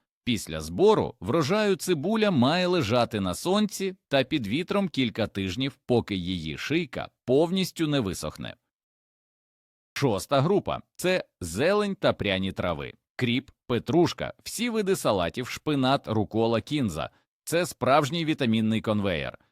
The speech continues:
Поширена помилка — мо засіяти одразу цілу грядку, наприклад, салатів. Ви просто не встигнете його з'їсти, він переросте і стане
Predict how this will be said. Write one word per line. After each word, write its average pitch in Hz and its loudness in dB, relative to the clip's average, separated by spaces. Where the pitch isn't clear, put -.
Поширена 123 0
помилка — 127 0
мо 160 -2
засіяти 202 -2
одразу 185 2
цілу 185 0
грядку, 123 2
наприклад, 170 -2
салатів. 110 2
Ви 151 2
просто 190 0
не 120 0
встигнете 113 0
його 82 -2
з'їсти, 120 -4
він 101 0
переросте 104 -2
і 110 0
стане 120 0